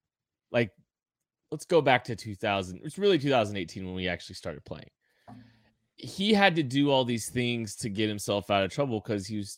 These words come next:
there, there's a lot of, there's a learning curve. He was learning on the fly a little bit. He was getting got at times, but he just has this unique, incredible, amazing ability to react and adapt and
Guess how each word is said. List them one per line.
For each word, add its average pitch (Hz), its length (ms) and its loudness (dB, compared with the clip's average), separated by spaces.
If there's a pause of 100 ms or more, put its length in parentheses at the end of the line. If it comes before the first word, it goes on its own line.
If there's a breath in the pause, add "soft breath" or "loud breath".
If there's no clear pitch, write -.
there, 156 220 -2
there's 170 140 0
a 160 60 -2
lot 156 200 4
of, 147 80 2
there's 175 160 -2
a 190 60 -2
learning 196 300 0
curve. 90 220 -2
He 117 60 -6
was 156 100 -4
learning 139 220 -2
on 147 140 0
the 147 40 -4
fly 117 280 6
a 110 80 8
little 107 180 2
bit. 107 240 2
He 139 140 -2
was 165 80 -2
getting 113 280 -4
got 92 300 4
at - 80 -6
times, 92 300 -4
but 107 100 -8
he 117 240 -12 (160)
just - 320 -8
has 107 260 0
this 104 240 -6
unique, 104 440 -6
incredible, 104 600 0
amazing 98 380 -2
ability 98 480 0
to - 180 -4 (240)
react 90 540 0
and 90 160 -4
adapt 85 520 -2
and 85 360 -10